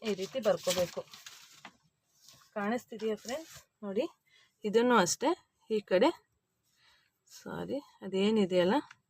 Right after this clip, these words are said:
ಅದನ್ನು ಈ ರೀತಿ ಬರ್ಕೊಬೇಕು. ಬರ್ಕೊಂಡಾದ ನಂತರ ನೋಡಿ, ಇಷ್ಟು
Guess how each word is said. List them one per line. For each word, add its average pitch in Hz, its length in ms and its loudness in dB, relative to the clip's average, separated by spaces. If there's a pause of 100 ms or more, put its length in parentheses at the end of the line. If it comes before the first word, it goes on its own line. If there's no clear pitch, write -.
(1300)
ಅದನ್ನು 202 320 0 (360)
ಈ 202 120 6
ರೀತಿ 180 200 2 (100)
ಬರ್ಕೊಬೇಕು. 170 680 4 (1300)
ಬರ್ಕೊಂಡಾದ 196 760 2 (140)
ನಂತರ 180 340 -2 (2000)
ನೋಡಿ, 185 220 -2 (120)
ಇಷ್ಟು - 280 0